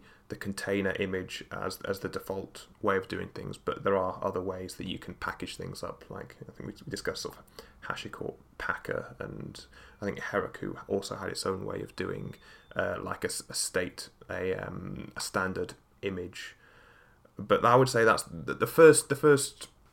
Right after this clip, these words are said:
thing is making sure that your, your workload, your app is, uh, all of its dependencies have been pulled into one blob. So I know that if I was to pull it down and run it, it would execute. It wouldn't say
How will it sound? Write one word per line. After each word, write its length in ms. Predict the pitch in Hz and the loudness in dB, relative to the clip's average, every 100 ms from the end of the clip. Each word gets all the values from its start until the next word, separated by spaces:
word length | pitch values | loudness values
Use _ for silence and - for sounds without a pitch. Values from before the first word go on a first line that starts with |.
| - | -18
thing 340 | - 104 95 95 | -4 -2 -2 -2
is 300 | 95 92 - | -6 -6 -2
making 360 | 117 113 107 | 2 2 0
sure 260 | - 104 98 | 0 2 2
that 140 | 98 | 0
your, 400 | 98 98 98 95 - | -4 0 0 0 -2
your 280 | 113 107 104 | 2 4 6
workload, 720 | 113 120 - 104 101 101 101 | 8 8 8 4 4 4 0
your 300 | 101 98 95 - | -2 -4 -4 -2
app 380 | 104 98 - - - - | -2 -2 -4 -20 -12 -4
is, 560 | 101 95 95 - - - - - - - - | -2 0 -2 -6 -10 -12 -20 -20 -20 -20 -10
uh, 140 | 50 50 - | -8 -6 4
all 220 | 123 123 | 8 8
of 60 | 110 | 6
its 100 | - | 2
dependencies 680 | 104 107 104 - 98 98 - | -2 0 0 0 -2 -4 -4
have 100 | - | -4
been 160 | 98 | -6
pulled 280 | - 104 101 | 0 0 2
into 220 | 98 101 | -2 -2
one 220 | 101 95 | -2 -2
blob. 420 | 95 98 92 92 - | -2 0 0 -2 -2
So 160 | 98 | 2
I 80 | 98 | 4
know 220 | 101 98 | 4 2
that 120 | 92 - | 2 0
if 180 | 110 104 | 2 4
I 140 | 104 | 4
was 160 | 101 - | 2 0
to 100 | - | 0
pull 200 | - 127 | 4 4
it 100 | - | 4
down 320 | 98 98 101 | 4 4 0
and 200 | 98 95 | -4 2
run 160 | 107 | 4
it, 300 | 98 - - - - - - - - - - | 4 0 -8 -14 -20 -20 -20 -20 -20 -20 -6
it 120 | 110 92 | 0 4
would 100 | 98 | 4
execute. 560 | - - - - - | 2 -4 -8 -8 -8
It 140 | - 107 | -8 -6
wouldn't 200 | 101 - | -8 -6
say 340 | - 95 95 | -6 -4 -6